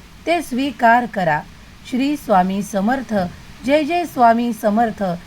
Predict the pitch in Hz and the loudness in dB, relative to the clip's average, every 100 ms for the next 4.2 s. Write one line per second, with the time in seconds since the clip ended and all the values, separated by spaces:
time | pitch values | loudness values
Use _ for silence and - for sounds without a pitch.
0 | - - 214 202 208 294 254 196 170 170 | -18 -6 2 2 4 0 0 0 0 0
1 | - - 185 262 285 233 277 311 - - | -12 -12 -2 0 0 -2 -2 -2 -6 0
2 | 190 156 175 - - - 254 240 185 262 | 2 2 0 -8 -20 -10 -4 -2 -2 -2
3 | 208 175 - - - 220 214 214 247 - | -2 -2 -6 -18 -4 0 4 4 2 0
4 | 175 | -6